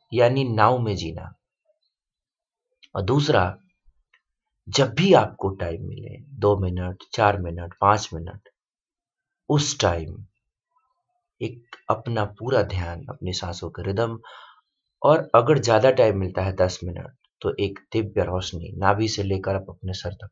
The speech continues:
लेकर जाएंगे और उस पूरे process में आपका पूरा ध्यान उस छोटे से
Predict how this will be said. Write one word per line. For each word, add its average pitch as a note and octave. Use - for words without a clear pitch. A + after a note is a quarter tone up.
लेकर -
जाएंगे -
और F2
उस A2
पूरे C#3+
process D3+
में G#2+
आपका G2
पूरा D3
ध्यान G2
उस -
छोटे A#2
से F#2+